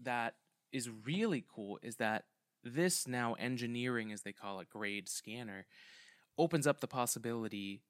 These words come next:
that you can capture a three D model that's more accurate than the machine, the three D printer, that you're gonna print on, 'cause our three D printers have an accuracy, a tolerance of point five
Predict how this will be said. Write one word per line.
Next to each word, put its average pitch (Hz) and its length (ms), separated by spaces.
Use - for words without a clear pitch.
that 117 160
you 135 140
can 120 220
capture 131 800
a 110 80
three 127 300
D 123 120
model 117 560
that's 120 220
more 127 420
accurate 175 560
than 117 180
the 113 60
machine, 110 760
the - 80
three 90 160
D 90 60
printer, 104 440
that - 160
you're 95 120
gonna 85 120
print 110 180
on, 71 280
'cause 90 240
our 98 440
three 104 160
D 92 60
printers 107 680
have 104 340
an 104 400
accuracy, 101 440
a 92 40
tolerance 110 640
of - 240
point 110 360
five 156 680